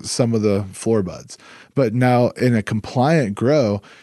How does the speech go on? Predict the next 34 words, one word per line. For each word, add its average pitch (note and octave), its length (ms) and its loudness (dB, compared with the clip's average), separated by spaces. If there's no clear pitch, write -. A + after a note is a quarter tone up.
you B2+ 120 2
have, B2 260 2
like, F#2+ 340 -2
this G#2 260 -4
huge B2+ 380 -2
problem A#2+ 380 0
where G2 140 2
you G2+ 160 0
don't A#2+ 260 0
know A2 140 2
where G#2+ 100 4
this G2+ 160 -2
bud G#2 260 -2
came C3+ 220 -2
from. F2+ 260 -6
So G#2+ 160 -2
to - 140 -6
follow D#3 340 0
the A#2+ 100 0
law, A2+ 360 2
you C3+ 140 2
have C#3 220 2
to A2 300 0
grind A2 440 2
it D#3+ 100 2
up, A#2+ 260 0
integrate B2 500 2
it A2 40 2
with G2 140 -2
fifty - 300 -2
percent C#3 420 -2
non-marijuana B2+ 920 2
plant C3 320 -2
matter, G2 420 -2